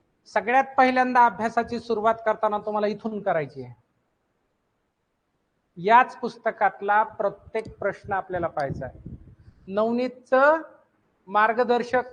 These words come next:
गाईड, डायजेस्ट जे आहे, हे इंग्लिश मीडियमचं आणि हे मराठी मीडियमचं, आपल्याला एकच पाहिजे.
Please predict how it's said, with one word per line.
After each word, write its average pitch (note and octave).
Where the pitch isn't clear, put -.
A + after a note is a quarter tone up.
गाईड, G#3+
डायजेस्ट A3
जे A3
आहे, G3
हे G3+
इंग्लिश A#3
मीडियमचं A3+
आणि G#3+
हे A3
मराठी A3
मीडियमचं, F#3+
आपल्याला G3+
एकच A3+
पाहिजे. D#3+